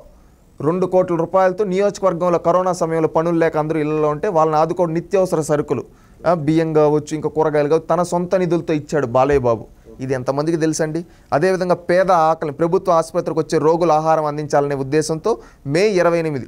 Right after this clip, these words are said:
రెండు వేల ఇరవై రెండున ఎన్టీ రామారావు గారి పుట్టినరోజు సందర్భంగా నాలుగు వందల మందికి ఎన్టీఆర్ భోజనాల ఛానల్ ద్వారా రుచికరమైన భోజనం అందిస్తూ ఉన్నాడు. ప్రతిపక్షంలో ఉండి కూడా తన సొంత డబ్బులు తీసి నాలుగు వందల మందికి ప్రతి పేదవాడికి భోజనం పెట్టాడు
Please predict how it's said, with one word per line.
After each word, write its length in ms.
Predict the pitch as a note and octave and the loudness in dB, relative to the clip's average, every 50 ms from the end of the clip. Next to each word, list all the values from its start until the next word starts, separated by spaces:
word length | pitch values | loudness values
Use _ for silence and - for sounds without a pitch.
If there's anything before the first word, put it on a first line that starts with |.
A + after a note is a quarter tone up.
| - B2 | -4 -2
రెండు 200 | C#3+ D#3 E3 F3 | -2 0 0 2
వేల 180 | E3+ E3+ D#3 | 2 2 4
ఇరవై 200 | D3 D3 D3 D3 | 2 2 2 2
రెండున 260 | C#3+ C3 A#2+ A2 G#2+ - | 2 0 0 -4 -4 -2
ఎన్టీ 240 | - D3+ D#3+ D3 F#3+ | -2 -2 0 2 2
రామారావు 420 | E3+ D#3 D3 D3 D3 C#3+ C#3 C3+ B2+ | 2 2 2 2 2 2 2 2 2
గారి 180 | A#2+ A#2+ A#2 | 2 0 0
పుట్టినరోజు 440 | - - D3+ - E3+ E3 D#3 C#3+ C#3 | -2 -6 -6 -4 -2 0 0 0 0
సందర్భంగా 580 | - C3+ C3+ C3+ B2 C3 C#3 C#3 D3 F#3+ A3+ - - - - - _ - | 0 -2 -2 -2 -2 -2 -2 0 2 2 0 0 -2 -12 -20 -20 _ -4
నాలుగు 320 | C3 D3 E3 F#3 F#3+ G3 F#3 | -2 0 2 2 2 2 2
వందల 220 | F#3 E3+ F3 E3+ | 2 2 2 2
మందికి 360 | D#3+ D3+ F3 F#3+ G3+ F3+ D#3+ | 2 0 -2 -2 -2 -2 -2
ఎన్టీఆర్ 340 | E3 E3 D#3 F#3 F#3 F3+ E3 | -2 -2 0 2 2 2 2
భోజనాల 340 | D3+ C#3+ D#3+ D#3+ E3 E3+ D#3 - D#3+ | 2 2 2 2 0 -2 -2 -2 -2
ఛానల్ 120 | C#3+ C#3+ | -2 -2
ద్వారా 320 | C3+ B2 C#3+ C#3 C#3 A#2 B2 | 0 0 0 0 0 0 -2
రుచికరమైన 560 | C3+ D#3 D#3 - G3+ G3+ F#3+ F3+ F3 E3+ D#3+ | -2 -4 -2 -2 0 0 2 2 2 0 -2
భోజనం 360 | D3 C3 C#3 C#3 C#3 C#3 B2+ | 0 0 0 0 0 -2 -4
అందిస్తూ 380 | B2 A#2+ A#2 A#2+ - - A#2 A2+ | -4 -4 -6 -6 -8 -6 -8 -6
ఉన్నాడు. 300 | G#2+ G#2 G#2 G#2 G#2 G2+ - - _ _ _ _ - | -6 -8 -8 -10 -12 -12 -16 -20 _ _ _ _ -4
ప్రతిపక్షంలో 640 | D#3 C#3+ G#3 G#3 G#3 G3 - - G3 F#3 F3 F3 | -2 -2 0 0 0 0 0 0 0 2 2 2
ఉండి 180 | E3+ E3 E3+ F3 | 2 0 0 0
కూడా 220 | D#3+ F3 F#3 G#3+ | 2 2 2 2
తన 260 | A#3 - - F3+ E3+ D#3+ | 2 0 0 0 0 -2
సొంత 400 | - - F#3 F#3 G3 G3 - G#3+ | -2 0 0 0 0 0 0 0
డబ్బులు 380 | F3+ D#3 D3+ D#3 D#3 F#3+ G3 | 2 2 2 2 2 2 2
తీసి 440 | F3+ E3 F3 E3+ - G#3 A#3+ F#4 - - - - - - - - - | 2 2 2 0 0 -2 -4 -4 -6 -8 -12 -20 -20 -20 -20 -10 -4
నాలుగు 400 | C#3+ D#3 E3+ F#3 G3 G3 F#3 F#3+ | 0 2 2 2 2 2 0 -2
వందల 240 | F#3 F3 F3+ F3 | -2 -2 -2 -2
మందికి 360 | E3 D#3 E3+ F3+ G3 G#3 G3+ G#3 | -2 -2 -4 -4 -2 -2 -2 -2
ప్రతి 280 | - F3 E3+ F3 F3 | -2 -2 -4 -4 -4
పేదవాడికి 720 | E3+ - - F#3 F#3+ G#3 A3 A3 G#3 G#3 G3 F#3 F3+ F#3+ | -6 -4 0 2 2 4 4 4 4 2 2 2 0 0
భోజనం 360 | D#3+ C#3+ D#3+ E3 D#3 E3+ E3 | 0 0 0 0 0 0 0
పెట్టాడు 400 | C#3+ C#3 A#2 - D3+ C3+ A#2+ - | 0 -2 -2 0 0 0 0 -2